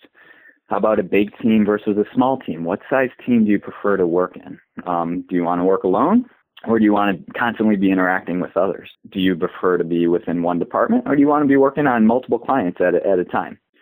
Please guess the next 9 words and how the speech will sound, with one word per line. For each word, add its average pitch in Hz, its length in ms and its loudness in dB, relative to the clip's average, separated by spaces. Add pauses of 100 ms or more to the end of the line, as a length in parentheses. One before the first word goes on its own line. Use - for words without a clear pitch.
(580)
Another 143 340 4
trait 107 260 0
might 104 280 0
be, 95 360 2 (160)
do 101 60 -2
you 101 140 2
want 95 240 0
a 95 100 -2 (120)
slow-paced, 117 720 0